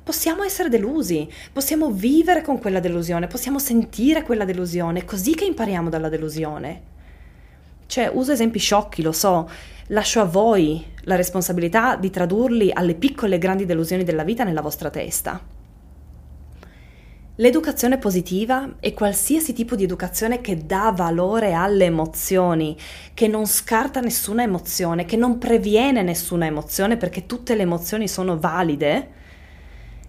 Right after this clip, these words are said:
Quindi non è che scartiamo quelle negative, anzi,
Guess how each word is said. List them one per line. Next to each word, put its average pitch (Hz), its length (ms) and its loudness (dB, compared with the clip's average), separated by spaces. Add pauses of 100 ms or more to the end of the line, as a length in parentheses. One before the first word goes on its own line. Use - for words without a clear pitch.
Quindi 208 320 4
non 180 160 4
è 220 80 4
che 226 100 0
scartiamo 175 580 2
quelle 165 240 4
negative, 160 720 0 (540)
anzi, 175 640 -2